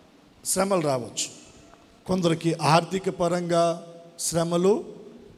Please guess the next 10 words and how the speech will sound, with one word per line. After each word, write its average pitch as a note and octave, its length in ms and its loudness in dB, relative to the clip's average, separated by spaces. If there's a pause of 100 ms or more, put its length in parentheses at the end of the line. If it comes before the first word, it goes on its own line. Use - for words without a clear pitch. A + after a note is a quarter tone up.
(120)
రావచ్చు, E3 520 -2 (1120)
కొందరికి A#3 760 2 (400)
సమాధానం A3 880 0
లేనటువంటి G#3 920 0 (360)
ఆ F3+ 100 6
పరిస్థితులు G3+ 580 0
అనే G3+ 200 0
శ్రమలు F#3+ 380 2
కూడా F#3+ 280 2
కొందరికి F#3 840 -2